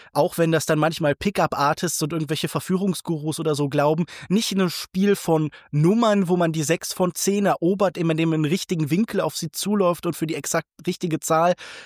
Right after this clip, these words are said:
von Minuten irgendwie anspricht und dann hat man Sex mit der richtigen Anzahl von Bewegungen und dann sind alle am Ziel, sondern das menschliche Leben ist ja breiter und komplexer und manchmal schwer zu greifen und daran liegt auch irgendwie eine Freude in der Ambiguität, in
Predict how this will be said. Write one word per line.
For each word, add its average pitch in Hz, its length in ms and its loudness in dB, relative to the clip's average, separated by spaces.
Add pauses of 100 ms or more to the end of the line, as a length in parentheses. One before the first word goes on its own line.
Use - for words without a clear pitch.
(140)
von 170 280 2
Minuten 180 480 2
irgendwie 175 380 -2
anspricht 196 600 -2
und 165 80 0
dann 156 120 2
hat - 100 -2
man 160 160 0
Sex - 300 -2
mit 175 100 -2
der 156 120 2
richtigen 180 340 0
Anzahl 170 400 2
von 170 240 0
Bewegungen 175 560 2
und 165 320 -4
dann 151 280 2
sind 143 160 -4
alle 160 340 2
am 147 160 0
Ziel, 247 400 0 (260)
sondern 202 480 2 (240)
das 165 160 -4
menschliche 196 420 0
Leben 185 300 0
ist 175 160 -4
ja 165 100 0
breiter 175 600 0
und 165 180 -2
komplexer 180 640 0
und 156 100 -2
manchmal 160 340 0
schwer 180 340 -2
zu 160 140 -4
greifen 165 540 0 (260)
und 180 120 -2
daran 165 180 2
liegt 185 280 0
auch 156 100 0
irgendwie 165 380 0
eine 151 100 2
Freude 196 500 2
in 165 120 -2
der 147 120 0
Ambiguität, 160 880 0
in 165 140 0